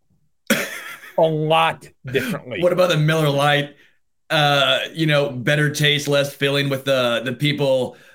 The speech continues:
Speaker 2: um, scantily clad in the, in the water fountain?
Speaker 1: Yeah.
Speaker 2: Yeah,
Speaker 1: Yeah.
Speaker 2: I think those would all go over well.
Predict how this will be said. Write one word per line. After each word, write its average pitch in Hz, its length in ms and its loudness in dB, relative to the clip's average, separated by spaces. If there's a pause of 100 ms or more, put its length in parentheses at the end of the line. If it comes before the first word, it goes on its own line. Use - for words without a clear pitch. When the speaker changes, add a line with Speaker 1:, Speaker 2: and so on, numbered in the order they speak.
(140)
Speaker 2:
um, 104 560 -4 (560)
scantily 156 580 -2
clad 131 560 0
in 143 260 -2
the, 131 280 0
in 131 80 -2
the 139 80 0
water 127 420 0
fountain? 110 580 -8 (220)
Speaker 1:
Yeah. 98 120 -8
Speaker 2:
Yeah, - 60 -6
Speaker 1:
Yeah. 101 60 -4
Speaker 2:
I 87 40 -4
think 165 180 -2
those 151 220 0
would 143 100 -2
all 135 160 0
go 120 100 -2
over 117 140 -4
well. 113 360 -4